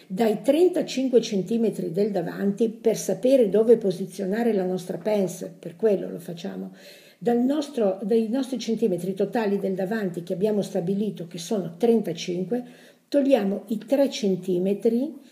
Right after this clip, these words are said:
che vanno dal sottascella alla posizione della nostra pence, facciamo tre centimetri, per cui dai trentacinque togliamo i tre, diventano trentadue.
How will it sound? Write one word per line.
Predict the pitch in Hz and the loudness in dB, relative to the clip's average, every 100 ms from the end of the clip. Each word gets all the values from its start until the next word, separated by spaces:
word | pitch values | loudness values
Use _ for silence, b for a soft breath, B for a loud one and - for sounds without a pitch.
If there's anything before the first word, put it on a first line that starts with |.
| B | B
che | - 240 | 4 4
vanno | 220 180 180 | 4 -2 -6
dal | 175 254 262 | -4 -2 -2
sottascella | - 247 233 196 185 - 190 190 220 233 - - _ _ 220 | -2 -2 0 -2 -6 -4 -2 -2 -2 -2 -6 -16 _ _ -6
alla | 233 240 254 254 - - | -2 -2 -2 -6 -8 2
posizione | 233 226 202 - 196 185 190 | 4 4 -4 -4 -2 0 0
della | 185 180 | 0 -2
nostra | 175 170 180 | -4 -8 -10
pence, | 170 175 160 165 - 208 | -10 -12 -12 -12 -14 -16
facciamo | - 196 - 196 202 - - | -14 -14 -8 -6 -6 -8 -4
tre | 208 196 | -2 0
centimetri, | 196 175 170 175 180 170 185 B B B | -2 -6 -8 -14 -14 -14 -16 B B B
per | - 233 | 0 2
cui | 226 208 | 4 4
dai | 180 202 | 4 2
trentacinque | - 220 208 220 - 208 170 165 | 0 0 0 -2 0 -2 -2 -6
togliamo | 185 190 214 | -6 -4 -2
i | 269 | -2
tre, | 254 269 370 - | 0 -2 -2 -8
diventano | 202 247 220 196 185 180 175 | -4 0 4 2 2 -4 -6
trentadue. | 170 165 165 170 160 156 185 | -6 -6 -6 -8 -10 -12 -16